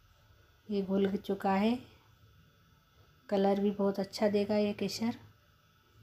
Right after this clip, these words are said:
आपके पास केसर नहीं होगा तो हल्दी का पानी भी डाल सकते हैं आप, थोड़ी सी हल्दी भी डाल सकते हैं या कलर डाल सकते हैं, जैसे भी आप चाहें, जो ईजी पड़े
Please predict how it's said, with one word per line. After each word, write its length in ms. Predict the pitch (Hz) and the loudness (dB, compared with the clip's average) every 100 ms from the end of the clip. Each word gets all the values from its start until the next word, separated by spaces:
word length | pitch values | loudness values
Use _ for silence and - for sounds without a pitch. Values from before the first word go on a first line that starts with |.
| - - - - - 214 | -20 -20 -20 -20 -12 -8
आपके 240 | 196 - | -6 -6
पास 260 | 202 202 196 | -2 0 0
केसर 360 | 202 190 220 | 0 0 2
नहीं 200 | 214 208 | 4 6
होगा 260 | 208 196 196 | 6 4 2
तो 180 | 196 220 | 2 2
हल्दी 300 | 202 185 196 | 4 4 2
का 140 | 202 | 0
पानी 300 | 196 190 190 | 0 0 2
भी 120 | 196 196 | 2 2
डाल 200 | 190 180 | 2 2
सकते 380 | - - - 196 | -2 -8 -4 0
हैं 120 | 202 | 0
आप, 160 | 196 - | -2 -2
थोड़ी 180 | 185 185 | -2 -2
सी 140 | 185 | -2
हल्दी 300 | 190 190 175 | -2 -2 -2
भी 120 | 202 196 | -2 0
डाल 220 | 185 180 | 2 0
सकते 380 | 190 - - 190 | -2 -8 -6 -4
हैं 220 | 208 214 - - - - - | 0 -2 -4 -20 -20 -20 -6
या 100 | 190 | -6
कलर 320 | - 190 202 202 | 2 4 6 6
डाल 200 | 190 185 | 6 4
सकते 420 | 196 - - 190 | 0 -8 -6 -2
हैं, 200 | 202 202 | 0 2
जैसे 320 | 190 180 196 | 0 0 -2
भी 120 | 190 196 | -2 0
आप 220 | 180 - | 0 -2
चाहें, 340 | - 180 196 214 - - - - - | -6 -4 -4 -4 -8 -20 -20 -20 -8
जो 140 | 202 | 0
ईजी 360 | 196 190 190 214 | 2 2 4 2
पड़े 300 | 214 196 208 | 4 4 4